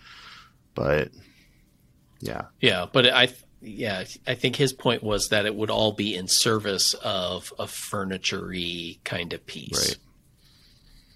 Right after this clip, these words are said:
Speaker 2: So, which I kinda get, but on the other hand, I don't know that I'm, I'm ready to, to limit it
Speaker 1: Yeah,
Speaker 2: at
Speaker 1: that's
Speaker 2: that.
Speaker 1: kind of the most general term, I would say.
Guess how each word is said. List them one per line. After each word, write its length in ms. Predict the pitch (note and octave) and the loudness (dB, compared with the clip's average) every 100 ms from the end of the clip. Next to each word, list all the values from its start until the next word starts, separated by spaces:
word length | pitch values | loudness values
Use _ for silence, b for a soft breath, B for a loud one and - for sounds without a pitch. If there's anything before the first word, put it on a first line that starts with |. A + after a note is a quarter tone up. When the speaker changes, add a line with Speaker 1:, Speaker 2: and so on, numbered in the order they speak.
| b _ - - | b _ -18 -6
Speaker 2:
So, 460 | - - - - - _ - - - B B B B | -6 -6 -12 -18 -20 _ -20 -20 -20 B B B B
which 260 | F#3 F#3+ - | 4 4 6
I 140 | F3+ | 4
kinda 300 | F3 F#3 E3 | 4 4 4
get, 380 | A#2 G2+ F#2 - - | 4 4 4 0 0
but 260 | G2+ F2+ - _ _ - - - | 2 2 -4 _ _ -20 -20 -6
on 120 | A2+ | 0
the 80 | G#2+ | 2
other 160 | G#2 | 0
hand, 300 | G2+ G#2 G2+ | 0 0 0
I 40 | G2 | -2
don't 160 | G2+ | -4
know 120 | G2 G2 | -4 -4
that 120 | F#2+ | -6
I'm, 220 | F#2 F#2 - _ _ b b b b _ - | -6 -8 -12 _ _ b b b b _ -4
I'm 140 | G2+ | 2
ready 200 | G2 F#2+ F#2 | 4 2 0
to, 540 | G#2 F2+ E2+ F2+ A#2 - - | 2 4 2 -2 -6 -14 -8
to 100 | F#2+ | -6
limit 320 | F#2 F#2 F2+ | -4 -4 -4
it 100 | F2 | 2
Speaker 1:
Yeah, 180 | F2 D2 | 4 4
Speaker 2:
at 60 | D#2 | 2
Speaker 1:
that's 160 | F#2 | 0
Speaker 2:
that. 60 | - | 0
Speaker 1:
kind 160 | G#2 F#2 | 0 0
of 160 | E2+ - | -2 -2
the 100 | F2 | 0
most 420 | F2+ F2+ - - - | 2 2 0 -4 -6
general 960 | - - F2+ F2+ F2 F2 E2+ E2 D#2+ - _ B B B B B B B B _ _ _ _ _ _ _ _ | -4 0 0 0 2 2 4 2 0 -6 _ B B B B B B B B _ _ _ _ _ _ _ _
term, 500 | - F#2 F2 E2 E2+ - _ | -2 2 2 0 -6 -12 _
I 80 | E2+ | -4
would 160 | E2 - | -4 -2
say. 320 | - C#2+ | -2 -2